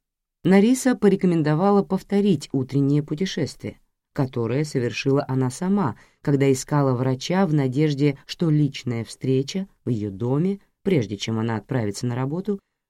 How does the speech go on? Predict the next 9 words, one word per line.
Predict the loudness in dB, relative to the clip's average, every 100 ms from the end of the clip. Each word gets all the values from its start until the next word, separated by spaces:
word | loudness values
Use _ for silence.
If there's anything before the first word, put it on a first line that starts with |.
| _
поможет | 6 8 8 6
убедить | 2 4 4 4 2
ее, | 0 -2 -2 -6
что | -8 0 2 2
появление | 0 0 2 2 2 2 0
в | -2
документальном | -2 2 0 2 0 0 -4
фильме | -4 -2 0 0
Нарисы | -2 -2 -2 -4 -6